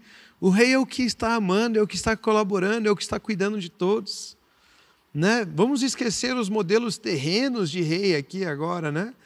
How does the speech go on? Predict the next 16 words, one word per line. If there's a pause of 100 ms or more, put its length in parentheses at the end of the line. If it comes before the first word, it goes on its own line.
(260)
Que
tem
suas
corrupções
na
natureza
humana,
essa
coisa
toda. (320)
Mas
vamos
pensar
num
rei
bondoso,